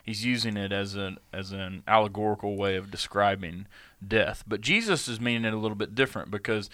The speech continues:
he's, he's implying that sleep you wake up from, right? I, and so I, I kinda take it as, like, he's putting a new, um, a new spin on death because when he interacts with death, death is different.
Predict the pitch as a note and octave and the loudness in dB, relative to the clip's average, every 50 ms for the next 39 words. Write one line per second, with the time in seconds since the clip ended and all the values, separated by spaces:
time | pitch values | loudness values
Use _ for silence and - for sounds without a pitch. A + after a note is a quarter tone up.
0 | - - - - _ - - B2+ C#3+ D3 C3 A2+ - - - B2 C3 C3 C#3+ C3+ | -18 -20 -20 -20 _ -6 -4 -2 -2 -2 -4 -6 -6 -6 -4 -4 -2 0 0 0
1 | A#2 - C3 A#2+ A#2 A2+ A2+ A2 A2 G#2 G#2+ G2+ G2+ F#2 - - - _ _ _ | 0 2 4 6 8 8 6 6 4 0 0 0 -2 -2 -4 -8 -14 _ _ _
2 | _ _ _ _ _ _ - - - - C3+ D3+ D#3+ C#3 - - A2 G#2 G#2+ G#2 | _ _ _ _ _ _ -6 -4 -2 0 4 4 6 4 4 2 0 2 2 2
3 | - A#2 A2 - - - - - - - - - - _ - - F#2+ G2+ E2+ - | 4 2 2 2 -2 -10 -16 -16 -18 -20 -20 -20 -20 _ -10 -6 -6 -6 -6 -8
4 | - - - - - - A2 - - - - A2+ A#2+ A2+ - D#3+ D3+ F3 - - | -12 -18 -20 -10 -4 0 0 0 0 -2 -8 -8 -4 2 8 10 10 12 10 8
5 | A#3 - D4 D#4 B3+ F3+ - F#3 E3 D3+ D3 C3+ B2+ A#2 A2+ A#2 G#2+ - A#2+ A2+ | 4 0 0 0 -2 2 4 4 6 6 4 2 2 2 2 0 0 0 -2 -4
6 | - - - D3+ C#3+ C3+ B2 A2+ G#2 G2+ G#2 G#2 A2 A2+ A2+ A2+ A2 G#2+ G#2 - | -4 0 2 4 4 4 4 2 2 0 0 -2 -2 -2 0 0 -2 -2 -4 -8
7 | - - - - - - - _ - G2+ G#2 G2+ G2 G2 F#2+ F#2+ F#2+ - - - | -14 -20 -20 -20 -20 -20 -16 _ 0 2 2 2 2 0 -2 -4 -6 -10 -12 -16
8 | - - _ - - _ _ - A2 A2 A2+ A#2 A#2 A2 - - - - A#2+ A#2 | -20 -20 _ -20 -20 _ _ -4 -4 -2 0 0 -2 -2 -2 -4 -4 -2 0 2
9 | A2+ G#2+ G#2+ G#2 - - A2+ A2 A2+ G#2+ F#2+ G2 D#2+ C2 - - - - - G#2+ | 2 0 0 -4 -4 -2 0 0 0 0 -2 -2 -4 -4 -4 -8 -10 -10 -8 -6
10 | - - A2+ G#2+ G2+ G#2 A2 A2 G#2 G2+ B2 C#3 C#3+ C3+ B2 A2+ - - - - | -2 0 0 -2 0 0 -2 -2 0 0 0 0 0 0 -2 -2 -6 -12 -20 -20
11 | - - - - _ - - A2 G#2+ G#2 G#2 G2+ G2 - - - - G2+ G2+ G#2+ | -20 -20 -20 -20 _ -6 -4 0 2 4 6 6 6 6 2 -2 -4 -4 -4 -2
12 | - G2 F#2+ F#2+ F#2+ - - - - - _ _ _ _ _ - G#2+ G#2+ A2 G#2+ | 0 0 2 2 0 -2 -6 -12 -18 -20 _ _ _ _ _ -8 0 2 2 2
13 | G2+ - G#2 G#2 G2+ G2 - - - G2 G#2+ G#2+ G2+ - A#2+ A#2+ - | 2 0 -4 -6 -6 -8 -10 -12 -8 -4 -2 -2 -2 -4 -8 -16 -18